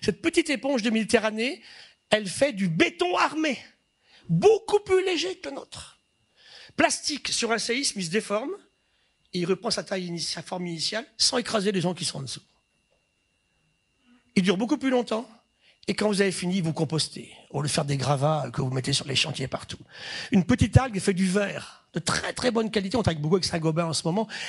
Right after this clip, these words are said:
Il y a plein d'ex-, je pourrais faire une co-, notre conférence là-dessus un autre jour. C'est quelque chose d'extrêmement intéressant.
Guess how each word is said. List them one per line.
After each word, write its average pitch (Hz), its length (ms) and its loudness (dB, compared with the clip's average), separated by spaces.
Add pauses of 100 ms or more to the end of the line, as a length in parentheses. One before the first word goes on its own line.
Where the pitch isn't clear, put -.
(120)
Il 247 60 2
y 262 40 4
a 247 40 2
plein 302 300 0
d'ex-, 220 280 0
je 156 60 0
pourrais 220 260 4
faire 185 200 0
une 175 80 2
co-, 180 140 -2
notre 175 140 4
conférence 185 380 2
là-dessus 180 300 -4
un 175 80 -4
autre 165 200 -4
jour. 220 280 0 (400)
C'est - 160 2
quelque 254 200 2
chose 247 300 0
d'extrêmement 208 960 0
intéressant. 156 560 -6